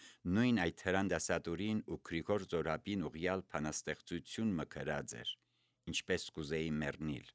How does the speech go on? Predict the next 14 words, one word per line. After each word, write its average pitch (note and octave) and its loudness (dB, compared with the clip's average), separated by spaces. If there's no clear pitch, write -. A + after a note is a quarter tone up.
Այս E2+ 2
երկուքը F2 2
շարունակ F#2 2
Մասիսին F2 2
համար F#2 2
քրություն F#2+ 0
կուզեին C2 -4
Եղիային, A#1+ -10
անալ G2 4
օր G2+ 4
մը F2+ 4
գրեց. - -2
«Այդքան A2+ 2
ետևես E2+ 2